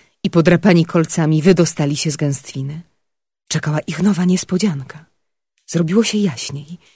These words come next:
i po kilku krokach znaleźli się na skraju lasu. Tuż przed nimi rozciągała się piaszczysta plaża, a dalej,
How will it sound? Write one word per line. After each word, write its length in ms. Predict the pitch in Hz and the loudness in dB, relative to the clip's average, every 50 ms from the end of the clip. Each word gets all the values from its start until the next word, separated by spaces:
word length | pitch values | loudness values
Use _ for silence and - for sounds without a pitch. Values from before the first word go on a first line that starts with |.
| _ _ _ | _ _ _
i 60 | 190 | -6
po 140 | - - 185 | -2 -2 -4
kilku 360 | - - - 247 - - 220 | -2 -2 -6 -6 -6 -10 -12
krokach 640 | - - - 285 285 226 - - 156 156 - - - _ _ _ _ _ _ _ _ _ - | -10 -6 -4 -4 -4 -4 -6 -10 -12 -12 -12 -18 -20 _ _ _ _ _ _ _ _ _ 0
znaleźli 580 | - 170 170 165 175 214 247 240 233 240 226 | 2 4 4 6 4 2 2 0 -2 -2 -2
się 140 | 202 - 185 | 0 0 0
na 100 | 170 160 | 0 0
skraju 400 | - - - - 151 143 139 135 | -2 -4 -4 -6 -6 -4 -4 -4
lasu. 420 | 123 117 110 110 - - - 143 147 _ _ _ _ _ _ _ _ _ _ _ _ _ _ _ - _ | -4 -4 -6 -8 -10 -10 -10 -14 -18 _ _ _ _ _ _ _ _ _ _ _ _ _ _ _ -20 _
Tuż 220 | - - 131 - | -12 -10 -10 -8
przed 220 | - - 170 143 151 | -2 -2 -2 2 4
nimi 260 | 170 160 160 156 151 | 4 6 6 4 4
rozciągała 600 | 147 156 - - - 170 160 156 156 151 151 147 | 2 2 0 0 0 0 2 2 2 0 0 0
się 160 | - - 143 | -2 -4 -6
piaszczysta 800 | - - - 160 156 - - - - 202 180 - - - - 156 | -6 -6 -6 -4 -4 -4 -6 -4 0 0 2 2 0 0 -2 -2
plaża, 540 | 139 - - 127 120 120 113 113 131 135 156 _ _ _ _ _ _ _ _ _ _ _ _ _ _ | -2 -2 -6 -4 -4 -4 -6 -6 -8 -10 -10 _ _ _ _ _ _ _ _ _ _ _ _ _ _
a 120 | - 147 | -12 -8
dalej, 460 | 135 - 196 143 123 113 110 151 180 | -4 -4 -6 -6 -6 -12 -12 -12 -14